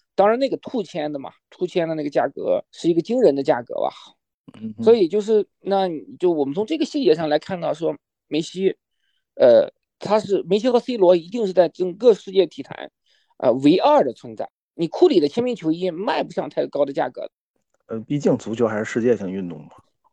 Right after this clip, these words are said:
Speaker 1: 是吧？然后你其他的方，你汤姆布雷迪可能也有人收藏，但是不会是一个很，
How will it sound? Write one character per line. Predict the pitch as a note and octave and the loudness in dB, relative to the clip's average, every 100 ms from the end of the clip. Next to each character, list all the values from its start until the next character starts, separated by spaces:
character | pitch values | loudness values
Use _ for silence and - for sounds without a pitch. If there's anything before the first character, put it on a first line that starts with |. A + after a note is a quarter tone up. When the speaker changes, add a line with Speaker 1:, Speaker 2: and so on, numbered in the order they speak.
| _ _ _ - | _ _ _ -8
Speaker 1:
是 | D3 | 2
吧？ | C#3+ | 4
然 | C#3 D#3+ | 4 4
后 | G3+ F#3+ | 6 6
你 | E3 C#3 | 4 -2
其 | - | -4
他 | D3+ F3+ | -2 0
的 | F#3+ | 0
方， | E3 D3 G2 | -2 -4 -6
你 | C#3+ C3+ | -8 -6
汤 | F3+ F3+ | -4 -2
姆 | |
布 | E3 | 0
雷 | E3 | 0
迪 | D#3+ C#3 C#3+ C3+ _ - | 0 -4 -4 -4 _ -6
可 | C#3 | 0
能 | C3+ D3+ | 2 6
也 | D3+ | 8
有 | F3 | 8
人 | C#3 | 8
收 | C#3+ E3 | 4 -2
藏， | D3 G#2+ | -4 -4
但 | C3+ C#3+ | 0 0
是 | C#3 | -2
不 | - B2+ | -6 -6
会 | E3 | -4
是 | D#3 D3 | -2 0
一 | |
个 | C3+ | -2
很， | C#3 F#2 | -4 -10